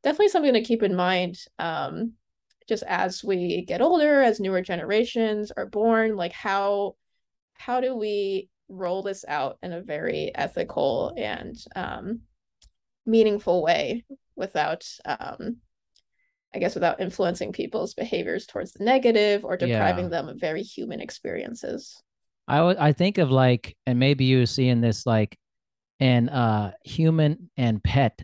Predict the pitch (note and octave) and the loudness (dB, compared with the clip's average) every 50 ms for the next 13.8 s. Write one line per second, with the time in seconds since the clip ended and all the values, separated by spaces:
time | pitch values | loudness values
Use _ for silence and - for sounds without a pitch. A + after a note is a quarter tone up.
0 | _ _ - A#2+ A2+ G#2+ A2+ A2 G2+ - - F#2+ F2 - - F#2 D2 - - - | _ _ -2 0 2 4 2 2 2 0 -6 -8 -8 -6 -6 -8 -8 -6 -8 -10
1 | - - - _ _ _ _ _ _ _ _ _ _ _ _ - - D3 C3+ C3 | -10 -10 -14 _ _ _ _ _ _ _ _ _ _ _ _ -2 0 2 4 6
2 | C#3 D3+ E3+ F#3 F3 D#3+ C#3+ C3 B2 A#2 C#3 C3 B2 - C#3+ B2+ A#2 - - D3 | 4 6 6 6 6 6 6 6 4 4 4 2 4 4 2 0 0 0 2 2
3 | D3 D3+ D#3 C#3+ B2+ C3+ B2 A#2 A#2+ A#2+ B2+ C3 C3 C3+ C#3 C3+ B2 B2+ B2+ A2+ | 2 4 2 2 4 4 4 6 6 4 4 4 4 4 4 4 6 4 4 2
4 | - - A#2+ A#2 A#2+ B2 B2+ C3 C3 A2 A#2 A2 G2 - - - - - B2 B2 | 2 0 2 2 4 4 4 4 4 2 2 0 -2 -4 -8 -8 -4 0 2 4
5 | B2+ A#2+ A2 A#2 G#2 F#2+ - - A#2 - F#2 F2+ F2 _ _ - B2 A#2 A2 A#2 | 4 4 4 4 2 2 0 -2 -4 -2 -2 -4 -6 _ _ 0 2 2 2 2
6 | A2 G#2+ G#2+ A2 G#2+ G2 G2 F#2 F#2 F2 - - A2 F#2+ E2+ D#2 C2+ D2+ F2 _ | 2 2 2 2 2 2 2 2 0 -2 -4 -6 -6 -4 -4 -6 -8 -10 -16 _
7 | _ _ _ _ _ _ _ _ _ _ _ _ B2 A#2 A#2 A2+ A2 G#2+ G#2+ G#2+ | _ _ _ _ _ _ _ _ _ _ _ _ 0 0 2 2 2 2 0 2
8 | A2 B2+ B2+ B2+ B2+ B2 A#2+ A#2 A#2 A#2 A2 - _ _ _ _ _ _ _ _ | 4 4 6 6 6 6 4 4 2 0 -2 -6 _ _ _ _ _ _ _ _
9 | _ - C#3+ C#3 C#3+ E3+ F#3+ D#3+ - - E3 C3+ D3 C#3+ C#3+ C#3+ C3 C3 B2+ B2 | _ 2 2 6 6 6 6 6 6 4 4 6 6 6 6 6 6 6 4 4
10 | A#2 - D3 C#3+ D3+ D3 B2+ - D3 C#3+ C#3 C3+ C3+ D3 - - B2 A#2 A2 G#2+ | 2 2 2 4 4 4 4 4 4 6 6 6 6 4 2 0 0 0 2 2
11 | G2+ F#2+ E2 B1 - _ _ - C3+ C3+ C#3+ D#3 D#3 C3+ C#3 A#2 - D3 D3 D3+ | 0 0 -4 -6 -10 _ _ 0 2 4 4 4 6 4 4 4 6 4 4 6
12 | D3+ C#3 B2+ - - - C#3 B2 A2+ B2 B2+ B2 B2+ A#2+ A2 A2 A2+ A#2 A#2+ A2 | 6 2 2 2 2 2 2 2 4 2 2 4 4 2 2 2 2 2 2 2
13 | F#2 D#2+ D2+ F2+ - _ - - B2+ E2 B1 _ - - - - | 0 -2 -4 -8 -2 _ 2 2 2 0 -2 _ -12 -16 -16 -16